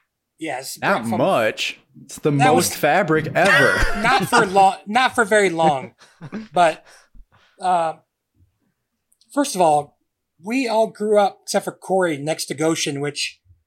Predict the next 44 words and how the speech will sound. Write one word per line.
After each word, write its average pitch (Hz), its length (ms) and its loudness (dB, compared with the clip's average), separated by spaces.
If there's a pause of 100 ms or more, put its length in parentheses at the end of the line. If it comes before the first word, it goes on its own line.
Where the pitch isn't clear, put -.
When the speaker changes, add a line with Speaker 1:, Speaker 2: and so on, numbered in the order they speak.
(200)
Speaker 1:
I 160 120 -8
did 180 200 -2
the 180 80 -2
math, 160 320 0
like, 151 100 -8
a 147 60 -6
few 156 140 -6
years 147 220 -4
ago. 143 140 -4
We 165 100 -2
had 185 100 -2
the 190 80 -4
same 175 300 -2
percentage 156 460 -6
of 135 120 -6
Hispanic 156 480 -6
people 131 300 -8
in 127 80 -10
Goshen 131 500 -6 (320)
as 135 240 -4
New 135 80 -8
York. 135 280 -6
So 147 160 -6
it's 135 140 -6
not 196 120 -2
like 185 120 -10
we 180 140 -4
don't, 156 380 -2 (1120)
we 151 80 -6
didn't 156 180 -4
grow 156 240 4
up 151 180 -6 (220)
not 151 320 -2
around 131 280 0
culture. 123 420 -8
So 123 260 -8
I, 135 140 -4 (140)
I 127 220 -14 (300)
reject 147 640 -6 (440)
what 143 140 -10
you're 131 100 -14
saying. 120 300 -8
But 160 120 -2
anyway, 160 480 0